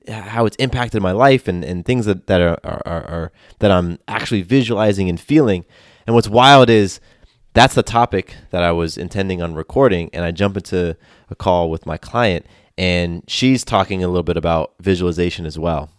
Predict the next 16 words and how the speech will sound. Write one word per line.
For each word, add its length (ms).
I'm 120
like, 200
"You 60
can't 340
make 240
this 140
stuff 300
up. 220
How, 200
why, 340
why 320
in 240
this 220
call? 520
We've 260
been, 360